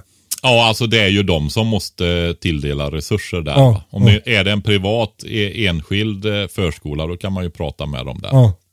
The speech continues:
Speaker 2: Ja, det är kommunal.
Speaker 1: Ja, precis. Men det gäller ju andra bitar också. Vad har ni för uthållighet? Hur länge kan ni producera rent vatten till oss? Om strömmen försvinner till exempel.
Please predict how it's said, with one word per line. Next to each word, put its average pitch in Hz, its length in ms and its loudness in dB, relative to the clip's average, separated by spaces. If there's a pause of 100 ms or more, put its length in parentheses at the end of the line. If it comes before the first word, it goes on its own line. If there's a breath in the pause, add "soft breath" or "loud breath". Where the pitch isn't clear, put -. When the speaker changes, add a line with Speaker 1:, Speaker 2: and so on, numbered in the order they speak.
(360)
Speaker 2:
Ja, 147 80 4
det 147 80 6
är 127 40 2
kommunal. 117 360 2 (760 soft breath)
Speaker 1:
Ja, 151 260 -12 (240)
precis. 87 640 -4 (800)
Men 120 120 2
det 131 120 4
gäller 104 280 4
ju 117 60 2
andra 90 320 2
bitar 82 420 -2
också. 85 440 -4 (540)
Vad 131 160 2 (120)
har 87 80 4
ni 104 140 2
för 120 220 2
uthållighet? 92 840 0
Hur 120 80 2
länge 113 280 0
kan 101 300 -2
ni 87 180 0
producera 85 1040 -2 (520 loud breath)
rent 95 500 0
vatten 110 640 -2
till 139 140 0
oss? - 440 -4 (1160)
Om 98 140 -2
strömmen 82 480 -2
försvinner 90 480 -4
till 76 160 -10
exempel. - 460 -12